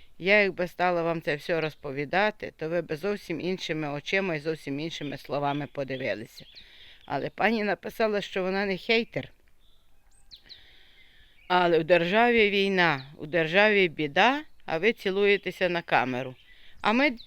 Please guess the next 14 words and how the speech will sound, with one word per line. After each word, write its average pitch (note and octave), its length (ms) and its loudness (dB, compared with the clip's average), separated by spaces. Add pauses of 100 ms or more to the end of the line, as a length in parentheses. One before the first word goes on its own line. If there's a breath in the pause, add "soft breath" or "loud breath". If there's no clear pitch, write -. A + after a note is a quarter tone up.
(120)
а A#3 100 2
ми, C4+ 140 2
пані, E4+ 320 6
не E4+ 100 0
цілуємося D4+ 680 0
на D3+ 140 -2
камеру, C3 480 -2
якщо D3 320 -2
ви D3 120 -2
замітили, D3 460 -2
якщо F#3 240 -2
ви E3+ 100 2
добре D#3 300 2
дивилися. C3 640 -4